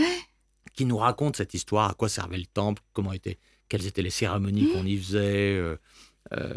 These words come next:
Speaker 1: pourquoi, pourquoi le temple est encore debout ?
Speaker 2: Oui, oui.
Speaker 1: Euh, voilà, enfin,
Speaker 2: Mhm.
Speaker 1: plein de questions comme ça
Speaker 2: Oui.
Speaker 1: auxquelles il, auxquelles il répond petit à
Speaker 2: Et il
Speaker 1: petit.
Speaker 2: répond avec beaucoup de sérieux, bien
Speaker 1: Ouais,
Speaker 2: évidemment.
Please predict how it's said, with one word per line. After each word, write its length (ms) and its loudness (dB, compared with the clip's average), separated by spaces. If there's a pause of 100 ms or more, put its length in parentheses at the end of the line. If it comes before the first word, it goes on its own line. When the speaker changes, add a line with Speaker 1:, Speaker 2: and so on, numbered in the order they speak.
(240)
Speaker 1:
pourquoi, 380 4
pourquoi 240 4
le 80 2
temple 200 0
est 100 -2
encore 200 -2
debout ? 320 2 (160)
Speaker 2:
Oui, 160 6
oui. 140 6
Speaker 1:
Euh, 240 -8
voilà, 260 -4
enfin, 100 4
Speaker 2:
Mhm. 80 4
Speaker 1:
plein 140 4
de 60 -2
questions 340 0
comme 160 -4
ça 180 4
Speaker 2:
Oui. 60 4
Speaker 1:
auxquelles 260 -2
il, 200 -4
auxquelles 240 -6
il 100 -2
répond 280 -6
petit 160 -10
à 40 8
Speaker 2:
Et 80 10
il 60 8
Speaker 1:
petit. 80 6
Speaker 2:
répond 220 6
avec 200 6
beaucoup 200 0
de 60 -2
sérieux, 360 2
bien 180 0
Speaker 1:
Ouais, 140 4
Speaker 2:
évidemment. 200 2